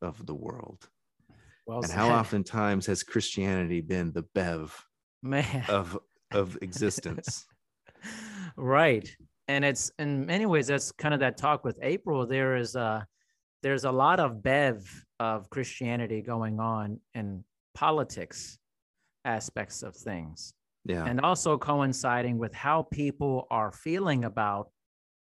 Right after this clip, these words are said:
Speaker 2: the church, capital C, and, and attendance of church, or h-, the perception of church, or the antithetical thinking,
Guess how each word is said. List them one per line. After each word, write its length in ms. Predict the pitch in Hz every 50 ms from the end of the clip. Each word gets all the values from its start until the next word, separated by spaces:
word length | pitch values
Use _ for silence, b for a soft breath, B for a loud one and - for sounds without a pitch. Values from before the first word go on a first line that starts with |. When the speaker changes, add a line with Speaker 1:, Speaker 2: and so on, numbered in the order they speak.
| _ _ _ _ _ _ _ -
Speaker 2:
the 220 | - 123 127 131
church, 440 | 120 - - 139 131 131 117 - -
capital 460 | - 135 123 117 - - 120 113 107
C, 440 | 101 - - - 98 90 104 123 131 127 _ _ _ _ _ _ _ _ _ _ _ _ _ _ _ _ _ _ _ _ _ -
and, 600 | 131 123 123 123 120 117 117 113 107 107 110 117 _ _ _ _ _ _ _ _ _ _ _ _ _ _ _ _ -
and 300 | - 131 123 120 117 117 -
attendance 640 | 123 123 - - 151 160 160 160 156 151 147 - -
of 140 | 143 131 117
church, 640 | - - - 139 135 131 123 - - - - - - _ _ _ _ _ -
or 460 | 131 123 117 117 113 113 110 107 107 -
h-, 160 | - - - -
the 100 | - 131
perception 720 | - - - 135 117 - - 180 175 170 - - 160 151 143
of 140 | 135 117
church, 420 | - - 139 135 127 123 117 - - -
or 280 | - 135 127 127 123 120
the 400 | 110 120 123 120 117 117 110 107 _ _ _ _ _ _ _ _ _ -
antithetical 760 | - 151 156 151 - 151 127 - 147 143 143 135 - 135 127
thinking, 720 | 113 - - 165 165 143 - - 151 143 143 143 139 135